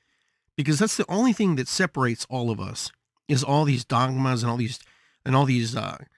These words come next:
these belief systems that we think that we're better than others or our God's better than your God,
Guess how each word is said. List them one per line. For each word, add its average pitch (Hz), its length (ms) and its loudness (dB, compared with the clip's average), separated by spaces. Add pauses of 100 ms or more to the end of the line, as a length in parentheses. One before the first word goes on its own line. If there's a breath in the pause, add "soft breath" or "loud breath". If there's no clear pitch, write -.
(260)
these 131 140 2
belief 143 340 2
systems 135 420 0
that 120 80 0
we 120 120 0
think 135 240 0
that 123 120 0
we're 127 280 4
better 127 340 2
than 117 160 2
others 120 380 2
or 107 260 -4
our 127 160 2
God's 131 300 0
better 131 260 -2
than 120 100 0
your 120 160 0
God, 117 380 -2